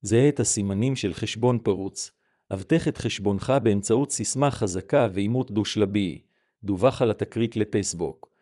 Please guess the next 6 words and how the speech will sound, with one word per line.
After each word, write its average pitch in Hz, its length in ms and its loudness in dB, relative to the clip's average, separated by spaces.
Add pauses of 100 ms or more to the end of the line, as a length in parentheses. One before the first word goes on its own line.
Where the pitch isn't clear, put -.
(280)
סקור 147 520 2
ושחזר 117 540 0
את 113 120 -2
פרטי - 300 2
החשבון 107 500 0
שלך, 92 360 -4